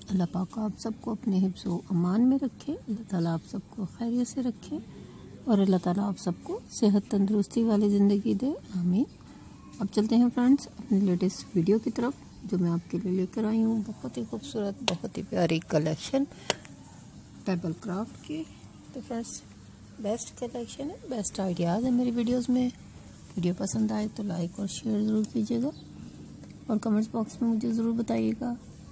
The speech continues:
कि मेरी ये खूबसूरत सी pebble craft के ideas आपको कैसे लगे।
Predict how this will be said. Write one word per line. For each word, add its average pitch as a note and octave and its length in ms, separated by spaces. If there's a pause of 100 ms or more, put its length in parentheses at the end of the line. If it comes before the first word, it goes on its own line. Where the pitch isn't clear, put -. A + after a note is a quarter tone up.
कि - 60
मेरी G#3 280
ये G#3 60
खूबसूरत A#3 580
सी A3 220 (560)
pebble F#3 340
craft G3+ 440
के F#3+ 140 (120)
ideas F3 440
आपको F#3 360 (100)
कैसे F3 320
लगे। F3 340